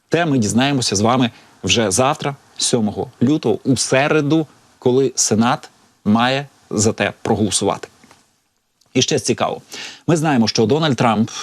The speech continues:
може направду і не отримати право балотуватися в американські президенти, адже проти нього порушена ціла низка кримінальних проваджень.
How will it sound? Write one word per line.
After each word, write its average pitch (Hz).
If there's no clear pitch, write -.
може 123
направду 123
і 123
не 139
отримати 135
право 139
балотуватися 123
в -
американські 107
президенти, 110
адже 113
проти 127
нього 147
порушена 120
ціла 123
низка 123
кримінальних 120
проваджень. 101